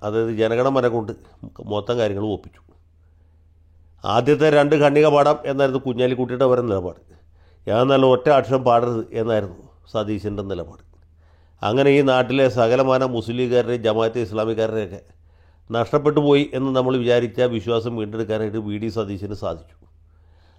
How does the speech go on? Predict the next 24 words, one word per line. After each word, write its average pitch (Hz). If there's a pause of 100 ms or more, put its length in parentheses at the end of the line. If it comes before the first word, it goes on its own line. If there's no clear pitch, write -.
(100)
അതുകൊണ്ട് 139
തന്നെ 160
വടക്കേ 143
ഇന്ത്യയിലുള്ള 147
ആളുകൾക്ക്, 131
പ്രത്യേകിച്ച് 110
ബി 113
ജെ 113
പിക്കാർക്ക്, 110
ആർ 107
എസ് 107
എസ്സുകാർക്ക് 104 (640)
കേരളം 139
തീവ്രവാദികളുടെ, 143 (880)
തീവ്ര 139 (120)
മുസ്ലിം 127
മതവിശ്വാസികളുടെ 123
ഒരു 113 (100)
ഹബ്ബായിട്ട് 110
മാറി 110 (100)
എന്ന് 113
ആരോപിക്കാനുള്ള 113
അവസരവും 110
വർദ്ധിച്ചു. -